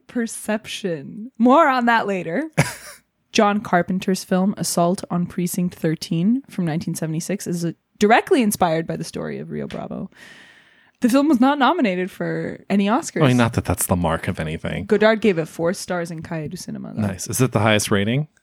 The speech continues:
Speaker 2: It's the
Speaker 1: Yeah, I
Speaker 2: Roger
Speaker 1: th-, I
Speaker 2: Ebert
Speaker 1: believe
Speaker 2: four
Speaker 1: so.
Speaker 2: stars? Yeah.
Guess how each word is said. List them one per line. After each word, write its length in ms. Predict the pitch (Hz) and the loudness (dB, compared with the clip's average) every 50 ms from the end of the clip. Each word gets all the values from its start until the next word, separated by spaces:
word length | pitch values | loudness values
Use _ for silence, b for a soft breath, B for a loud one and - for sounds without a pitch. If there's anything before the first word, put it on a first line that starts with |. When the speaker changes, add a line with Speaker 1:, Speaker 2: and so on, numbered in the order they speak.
| _ _ _ _ _ _ | _ _ _ _ _ _
Speaker 2:
It's 100 | - - | -8 -2
the 120 | - 107 | 0 2
Speaker 1:
Yeah, 40 | 98 | 4
I 40 | 107 | 4
Speaker 2:
Roger 240 | 113 120 - 117 | 4 4 4 4
Speaker 1:
th-, 100 | 107 101 | 4 4
I 20 | 107 | 4
Speaker 2:
Ebert 180 | 98 117 117 110 | 4 4 2 2
Speaker 1:
believe 80 | 107 | 2
Speaker 2:
four 160 | 113 110 110 107 | 2 4 4 4
Speaker 1:
so. 120 | - 185 | 2 2
Speaker 2:
stars? 400 | - 104 104 110 120 - 190 - | 2 4 4 4 2 2 0 0
Yeah. 220 | 101 92 85 82 | 0 0 -2 -2